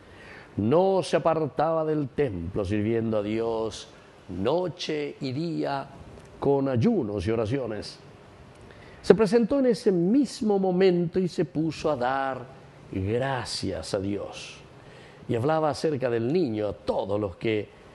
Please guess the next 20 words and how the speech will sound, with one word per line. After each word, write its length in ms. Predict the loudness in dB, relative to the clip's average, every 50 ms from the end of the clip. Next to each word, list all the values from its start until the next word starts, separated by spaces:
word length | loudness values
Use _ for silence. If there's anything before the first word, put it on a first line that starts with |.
| -20 -20 -20 -6 -2
esperaban 640 | -2 -2 0 0 0 2 2 2 2 2 2 2 2
la 80 | 2
redención 760 | 2 2 2 2 2 0 -2 -4 -4 -2 -2 -2 -2 -2 -4
de 80 | -4 -4
Jerusalén. 600 | -4 -2 -4 -4 -2 -2 -4 -4 -4 -4 -6 -8 -10 -12 -12 -14 -16 -18 -20 -20 -20 -20 -20 -20 -20 -20 -20 -20 -20 -20 -20 -20 -20 -20 -20 -20 -20 -20 -20 -20 -10 -6
Después 240 | -6 -4 0 2 2
de 120 | 4 4 4
cumplir 400 | 2 0 2 2 2 2 2 -2 -4 -2
todo 400 | 0 2 4 4 2 2 2 2
lo 100 | 0 0
que 60 | 0
ordenaba 640 | 0 -2 -2 -2 -2 -2 -2 -2 -2 -2 -2 -2 0
la 100 | 0 0
ley 260 | 0 0 0 0 0
del 200 | 0 0 -2 -2
Señor, 460 | -2 -2 -2 -2 0 0 -2 -2 0
volvieron 680 | 0 0 0 0 0 2 2 2 4 4 2 2 2 0
a 80 | 0
su 160 | -2 -2 -4
ciudad 600 | -4 -2 -2 0 0 2 2 2 2 0 -2 -4